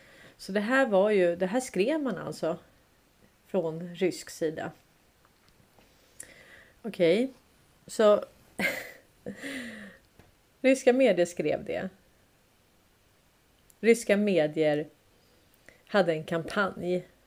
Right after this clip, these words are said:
i Ryssland som handlade om svenska nazister. Det var ju, ja, vilka var det nu? Ingvar Kamprad, det var Astrid Lindgren,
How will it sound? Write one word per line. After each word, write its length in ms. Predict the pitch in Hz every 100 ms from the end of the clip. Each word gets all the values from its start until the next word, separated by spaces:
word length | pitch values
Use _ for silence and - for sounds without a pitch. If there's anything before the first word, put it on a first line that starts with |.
| _ _
i 120 | - 180
Ryssland 440 | 151 - 147 160
som 120 | 165
handlade 500 | 160 175 147 151 156
om 380 | - 160 165 151 - _ _ _ _ _ _ _ _ _ _ _ _ _ _ _ _ _
svenska 520 | - 190 175 156 156
nazister. 720 | 143 - - - - - 196 - _ _ _ _ _ _ _ _ _ _ _ _ _ _ _ _ _ _ _ _ _ - - _ _ _ _ _ _
Det 120 | 180
var 260 | 165 165 156
ju, 500 | 151 147 143 143 139 _ _ - _ _ _ _ _ _ _ _ _
ja, 120 | 180
vilka 240 | 170 165 160
var 140 | 156
det 100 | 151
nu? 140 | 151
Ingvar 340 | - 180 170 165
Kamprad, 920 | - 170 165 - 165 160 160 156 165
det 80 | 170
var 80 | 170
Astrid 440 | - - - 165
Lindgren, 840 | 165 165 165 160 160 160 156 156 156